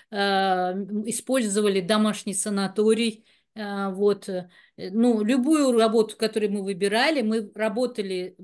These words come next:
по этой проблеме пять дней, делали упражнения, пред-, ну, создавали образы, мечту, как, э, помечтать перед, э, э, этим,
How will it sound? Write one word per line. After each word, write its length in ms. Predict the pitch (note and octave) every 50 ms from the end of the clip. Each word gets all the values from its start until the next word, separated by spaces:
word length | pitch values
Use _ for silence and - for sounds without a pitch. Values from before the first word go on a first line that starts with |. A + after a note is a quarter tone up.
| -
по 80 | - A3+ A3+ A3+ -
этой 320 | B3 A3+ A3+ - G#3 G3
проблеме 640 | G3 - G#3+ G#3 G3+ F3 F#3+ G3 G3 F#3 F3+ F3+ F3+
пять 380 | F3 - A3 G#3 F#3+ E3 - -
дней, 680 | - F3+ F#3+ F3 F3 F3 F3+ G3+ B3+ D4 C#4+ - - _ _ -
делали 440 | F#3 F3+ A3+ A3+ G3+ F#3+ F#3 F3+ F#3
упражнения, 1120 | F3+ F3 F3 - G3 F#3+ F3+ E3 E3 F3 F3+ F#3 A3 B3 C4 B3+ B3 B3 A#3 A3+ A3 A3 - - - _ _
пред-, 280 | - G#3 G#3 G#3 G3+ G#3
ну, 440 | A3+ G#3+ G#3+ A#3 B3 A3+ G#3 G3 F3
создавали 720 | - - G3+ F#3 E3+ E3+ G3+ G#3 G#3 A#3 A3+ G#3+ G3 G3+
образы, 580 | - A3 G#3+ A3+ A3 A3+ B3+ A#3+ A3+ - - A#3
мечту, 840 | A3+ A3 G#3+ G#3+ - - - - G#3+ A3 A3 A#3 A#3+ A#3+ A3+ - _ _ _ _ -
как, 260 | A3+ A3 A3 - -
э, 200 | A3 G#3+ G3+ G3+
помечтать 720 | G3+ - A3 G#3+ A3 G#3+ G#3+ - - - G#3 G3+ G3 - -
перед, 320 | - G#3 G#3 G3+ F3 F3
э, 40 | G#3
э, 340 | G3 E3 F#3 G3 G3 F#3 F3+
этим, 480 | - F#3+ F#3+ F#3 - - G3+ F#3+ E3+